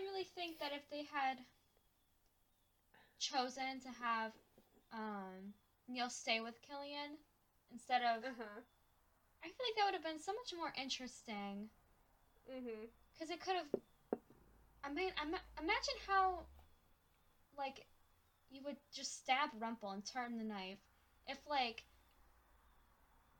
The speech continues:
Speaker 1: Hook was a, was a better father to Neil than Rumple ever was.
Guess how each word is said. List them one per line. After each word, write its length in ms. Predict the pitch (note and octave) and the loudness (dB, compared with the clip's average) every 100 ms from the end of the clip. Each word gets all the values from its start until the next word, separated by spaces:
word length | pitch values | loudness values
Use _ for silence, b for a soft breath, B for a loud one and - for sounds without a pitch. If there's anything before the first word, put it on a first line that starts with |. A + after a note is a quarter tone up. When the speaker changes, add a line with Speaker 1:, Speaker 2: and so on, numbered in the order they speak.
| - - | -20 -2
Speaker 1:
Hook 220 | D4+ D4 | -2 0
was 180 | C#4 C#4 | -2 4
a, 200 | A#3 A3 - B3 | 4 4 -2 -4
was 140 | B3 B3+ | -4 -8
a 60 | |
better 300 | A3+ A#3 A#3+ A#3+ - | 0 2 2 -4 0
father 460 | G#3 G#3+ G#3 G3+ G#3 | 2 2 0 -4 -6
to 80 | A#3 | -8
Neil 720 | G#3+ G#3+ G#3+ G3+ F3+ F#3 G3 - - - - - - - - - - - - | -6 -4 -4 -2 -2 -4 -6 -10 -20 -20 -20 -20 -20 -20 -20 -20 -20 -20 -6
than 480 | A#3 G#3 G3+ G3+ G#3 - - - - - - - | -2 0 -2 -2 -6 -10 -20 -20 -20 -20 -20 -16
Rumple 380 | A#3 A3+ A3 G#3 | -6 -4 -2 0
ever 240 | G#3 G3+ G3 | 0 -2 -6
was. 640 | G3 F#3+ F3+ F2+ - - | -4 -4 -6 -10 -20 -20